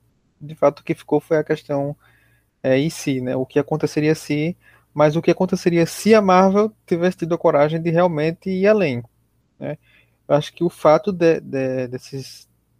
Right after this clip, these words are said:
novos últimos trabalhos da Marvel,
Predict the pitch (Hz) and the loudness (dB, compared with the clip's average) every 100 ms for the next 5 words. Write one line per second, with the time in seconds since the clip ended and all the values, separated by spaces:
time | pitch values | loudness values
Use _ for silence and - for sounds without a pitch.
0 | _ 135 135 131 139 127 - - 147 143 | _ 0 0 0 -10 -10 -20 -10 -8 -8
1 | 139 - 131 131 127 131 123 123 135 151 | -14 -4 0 0 -2 -4 -2 2 4 2
2 | 143 127 | 0 -6